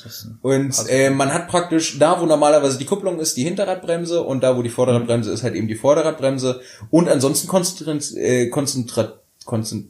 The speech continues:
Speaker 1: Ja.
Speaker 2: konzentriert. Man konzentriert
Speaker 1: Ja.
Speaker 2: sich. Konzentriert sich nur auf das Fahren, wenn man so möchte.
Speaker 1: Ja.
Speaker 2: Wirklich Hahn auf, zu, bremsen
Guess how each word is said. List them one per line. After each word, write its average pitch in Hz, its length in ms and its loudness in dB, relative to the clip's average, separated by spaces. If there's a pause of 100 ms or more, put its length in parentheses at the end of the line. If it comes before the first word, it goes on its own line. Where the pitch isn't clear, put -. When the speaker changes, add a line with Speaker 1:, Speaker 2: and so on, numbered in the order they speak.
(420)
Speaker 1:
Ja. - 80 -12
Speaker 2:
konzentriert. 131 1200 0
Man 110 180 -4
konzentriert 131 600 -2
Speaker 1:
Ja. - 140 -6
Speaker 2:
sich. - 200 -12
Konzentriert 123 480 0
sich 156 180 0
nur 151 260 4
auf 135 120 2
das 131 160 -2
Fahren, 120 240 0
wenn 98 80 -2
man 98 100 -2
so 98 80 -10
möchte. 95 220 -4
Speaker 1:
Ja. 123 100 0
Speaker 2:
Wirklich 117 260 -4
Hahn 165 240 2
auf, 143 300 2
zu, 196 260 0
bremsen 151 600 -2